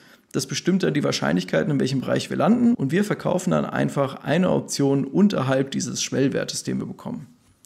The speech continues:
Und wenn wir dann den aktuellen Preis der Option haben, den Strike-Preis, den wir brauchen, die Laufzeit haben wir vorgegeben, mit welcher Zuweisungswahrscheinlichkeit wir leben können, dann können wir einfach schauen, wie teuer diese Option gerade ist für den Strike-Preis, den wir berechnet haben. Und anhand des Preises der Option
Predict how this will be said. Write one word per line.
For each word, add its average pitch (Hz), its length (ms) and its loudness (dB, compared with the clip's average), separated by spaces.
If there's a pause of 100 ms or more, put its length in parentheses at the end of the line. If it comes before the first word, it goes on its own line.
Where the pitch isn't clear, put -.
(380)
Und 131 140 0
wenn 139 160 4
wir 143 60 2
dann 135 120 6
den 123 160 6
aktuellen 104 460 0
Preis 214 320 2
der 208 100 2
Option 185 420 2
haben, 156 440 0
den 123 160 0
Strike-Preis, 170 720 0
den 151 220 2
wir 147 80 2
brauchen, 139 720 0
die - 80 -2
Laufzeit 147 420 0
haben 131 100 2
wir 131 60 0
vorgegeben, 175 800 2 (460)
mit 87 200 2
welcher 143 280 2
Zuweisungswahrscheinlichkeit 160 1160 2
wir 139 60 4
leben 147 260 4
können, 143 460 0 (260)
dann 123 120 0
können 156 160 0
wir - 40 2
einfach - 160 -2
schauen, 143 300 2
wie 127 80 4
teuer 131 320 2
diese 196 220 2
Option 190 340 2
gerade 180 260 0
ist - 260 0
für 131 100 0
den 135 120 4
Strike-Preis, 175 600 0
den 175 120 0
wir 165 120 2
berechnet 170 400 2
haben. 180 360 2
Und 127 140 0
anhand 135 320 2
des 139 80 -4
Preises 131 380 0
der 117 120 0
Option 240 540 4